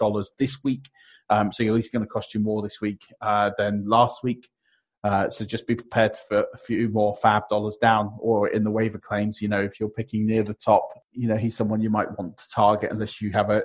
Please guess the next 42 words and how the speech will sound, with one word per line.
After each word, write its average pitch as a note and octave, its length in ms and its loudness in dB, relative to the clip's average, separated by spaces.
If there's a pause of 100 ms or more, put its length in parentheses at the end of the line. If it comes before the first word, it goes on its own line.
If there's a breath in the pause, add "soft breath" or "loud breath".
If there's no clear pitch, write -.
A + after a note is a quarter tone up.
a - 40 -10
stronger G#2+ 300 -2
position G#2+ 420 -6
of G#2 60 -2
need G#2+ 220 -2
from G#2+ 180 -4
what - 140 -6
we've G#2 140 -8
already G2+ 240 -8
talked - 400 -10
about. F#2+ 300 0
So, A2+ 260 2 (260 loud breath)
uh, A2 260 6
it A2 100 -4
doesn't B2 420 2
seem A#2+ 300 2
likely B2 340 2
Shepard's B2 400 2
gonna B2+ 180 0
go B2+ 320 6 (140)
due A#2 140 0
to B2 80 -4
that A2 200 4
concussion, C3 680 0
but A2 160 0
keep A#2+ 220 -2
an A#2 60 2
eye A2+ 120 4
on A2 140 2
the G2+ 60 0
waiver A#2 360 4
report. A#2+ 560 2 (200)
But G#2+ 380 6
at A#2 120 2
the G#2+ 40 -2
moment, A2 360 2
I G#2+ 80 4
would G#2+ 120 -2
say A2 140 -4
he's G#2 160 -2
up - 180 0
there, G#2 280 4